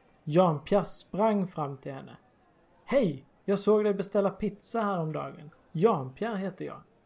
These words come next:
Och du kanske känner igen min vän Åsbjörn som ligger på golvet där framme." "Hej Jean-Pierre.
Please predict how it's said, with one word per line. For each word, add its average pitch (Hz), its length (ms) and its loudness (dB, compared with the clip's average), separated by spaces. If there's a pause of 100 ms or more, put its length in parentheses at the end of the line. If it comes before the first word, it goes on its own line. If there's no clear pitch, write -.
(240)
Och 180 100 -4
du 175 80 4
kanske 190 300 0
känner 185 320 2
igen 202 300 2
min 180 180 2
vän 165 240 2
Åsbjörn 185 600 -2
som 175 180 -4
ligger 170 220 0
på 165 120 -4
golvet 175 480 2
där 160 100 -6
framme." 160 300 -14 (1200)
"Hej 214 360 6
Jean-Pierre. 143 480 0